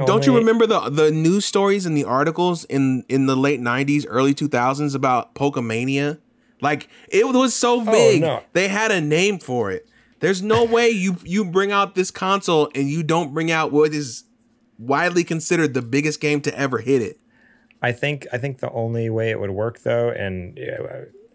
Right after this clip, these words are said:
Speaker 2: would be they, they, they would have to take features away from their emulators. So, like, currently on the N E S and S N E S Classic, you can do save states, which basically means you can save the game whenever you want.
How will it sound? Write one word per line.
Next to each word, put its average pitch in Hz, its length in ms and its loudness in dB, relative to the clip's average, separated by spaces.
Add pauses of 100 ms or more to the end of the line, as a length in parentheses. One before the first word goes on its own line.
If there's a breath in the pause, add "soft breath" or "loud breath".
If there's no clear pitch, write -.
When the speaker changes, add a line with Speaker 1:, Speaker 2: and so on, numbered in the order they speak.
Speaker 2:
would 107 200 -6
be 98 280 -4
they, 107 360 -4
they, 104 380 -4
they 101 160 -6
would 98 80 -6
have 101 80 -8
to 98 100 -10
take 92 240 -10
features 98 480 -8
away 92 160 -4
from 87 160 -10
their 85 140 -10
emulators. 85 560 -10
So, 92 240 -4
like, 87 160 -6
currently 104 580 -2 (340 loud breath)
on 95 140 -8
the 90 140 -8
N 107 100 -4
E 104 100 -4
S 98 160 -8
and - 80 -10
S 110 160 -6
N 98 100 -6
E 95 40 -4
S 90 120 -6
Classic, 135 520 -8
you 101 80 -14
can 92 160 -8
do 90 140 -6
save 107 340 -4
states, 135 400 -6
which 101 160 -8
basically 180 280 -4
means 107 180 -4
you 98 40 -10
can 98 120 -6
save 113 220 -4
the 95 40 -8
game 95 200 -4
whenever 90 260 -4
you 85 100 -4
want. 85 260 -8